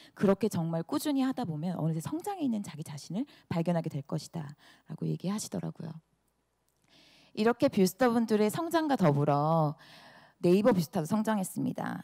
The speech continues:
저희 오십 명으로 작년에 시작했는데요. 올해 삼월에는 사백팔십 명이 되었고요. 올해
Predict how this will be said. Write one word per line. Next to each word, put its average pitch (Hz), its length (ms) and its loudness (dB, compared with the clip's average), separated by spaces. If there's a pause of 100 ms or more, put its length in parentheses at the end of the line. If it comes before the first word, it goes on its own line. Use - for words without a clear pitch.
(120)
저희 180 240 4
오십 175 320 4
명으로 233 580 4
작년에 156 440 -2
시작했는데요. 156 840 -2 (580)
올해 202 320 2
삼월에는 277 520 2
사백팔십 381 580 -4
명이 170 440 2
되었고요. 151 520 -2 (460)
올해 196 460 2